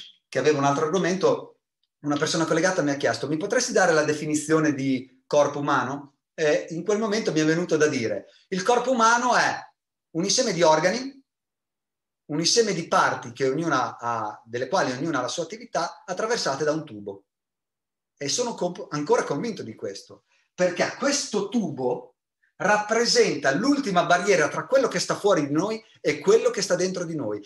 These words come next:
perché quando arriva all'interno del nostro tubo ancora non è de-, è dentro di noi, ma non è dentro al nostro organismo, ancora non è dentro al nostro sangue, ancora non è dentro al nostro liquido infracellulare.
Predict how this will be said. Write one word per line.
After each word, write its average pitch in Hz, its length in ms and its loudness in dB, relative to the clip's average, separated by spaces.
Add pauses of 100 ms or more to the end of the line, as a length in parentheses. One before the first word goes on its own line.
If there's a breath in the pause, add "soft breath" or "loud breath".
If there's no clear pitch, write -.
(120)
perché 175 300 -4
quando 262 380 2
arriva 170 520 0
all'interno 143 460 -2
del 147 100 -4
nostro 147 240 -8
tubo 135 220 -6
ancora 151 420 -2
non 147 300 -4
è 151 400 -4 (200)
de-, 135 340 -2
è 135 180 -6
dentro 214 340 -2
di 156 140 -6
noi, 208 220 -6
ma 147 140 -4
non 143 220 -4
è 190 200 -8
dentro 117 440 -6
al 113 140 -10
nostro 110 320 -16
organismo, 101 640 -16 (380)
ancora 143 680 0
non 147 300 -4
è 185 220 -2
dentro 127 420 -4
al 120 80 -10
nostro 117 300 -14
sangue, 98 580 -12 (200 soft breath)
ancora 185 440 2
non 160 240 -2
è 196 160 0
dentro 139 380 -2
al 135 60 -8
nostro 131 280 -8
liquido 131 320 -10
infracellulare. 107 1040 -10